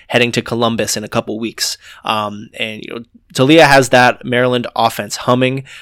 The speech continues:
Uh, they scored over thirty points in their first four games, I believe for the first time in school history. So, uh, that game in a couple weeks in Columbus should be a lot of fun. Um, but Beau Brade gets the helmet sticker for the Terrapins.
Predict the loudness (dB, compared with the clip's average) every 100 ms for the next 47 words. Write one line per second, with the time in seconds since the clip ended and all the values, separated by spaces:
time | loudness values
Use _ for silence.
0 | -8 -4 -2 -2 2 4 4 2 -2 -4
1 | -2 -2 -4 -6 -4 -4 -6 -8 -8 -4
2 | -4 -4 -2 -2 -2 -8 -4 -2 -4 -2
3 | 0 0 0 0 0 -2 0 0 0 -2
4 | -12 -20 -10 -6 -4 2 2 2 -2 -4
5 | -6 0 0 0 -4 -16 -12 -8 -2 -2
6 | 2 2 2 -2 -2 0 0 -4 -6 -10
7 | -6 -6 -4 -4 -2 -2 -2 -6 -8 -10
8 | -10 -16 -20 -20 -20 -8 -6 -6 -8 -8
9 | -8 4 4 6 4 4 2 -8 -8 -4
10 | -2 -2 -2 -4 -4 -4 -2 -4 -6 -6
11 | -4 -4 -6 -14 -14